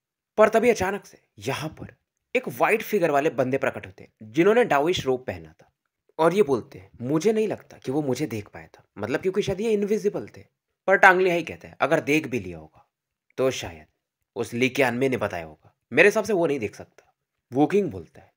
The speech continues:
"क्या ये वही बंदा है?" अब ये जो मिडिल एज मैन आया था, ये बोलता है, "अगर उसने देख लिया तो वो वही है और नहीं देखा है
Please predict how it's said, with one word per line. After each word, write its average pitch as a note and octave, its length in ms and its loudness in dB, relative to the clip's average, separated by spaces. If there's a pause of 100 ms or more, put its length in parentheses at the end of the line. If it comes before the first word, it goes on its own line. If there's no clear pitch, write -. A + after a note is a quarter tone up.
(220)
"क्या E3+ 140 -2
ये G3+ 120 4
वही D#3 320 -2
बंदा D3+ 300 -4
है?" - 180 -20 (440)
अब D3 100 -4
ये F#3+ 160 0
जो G#3+ 120 -2
मिडिल D#3+ 260 0
एज C3+ 140 -2
मैन B2 140 -4
आया F2 160 -10
था, - 200 -20 (100)
ये B2+ 140 -2
बोलता G2+ 380 -8
है, - 100 -20 (120)
"अगर C3 180 -2
उसने D3 220 -2
देख A2+ 280 -4
लिया D#2 280 -20 (240)
तो A2 220 -4
वो C3+ 140 6
वही A2 360 -4
है - 220 -16 (380)
और F#3+ 160 6
नहीं C#3+ 240 -2
देखा - 300 -16
है - 160 -20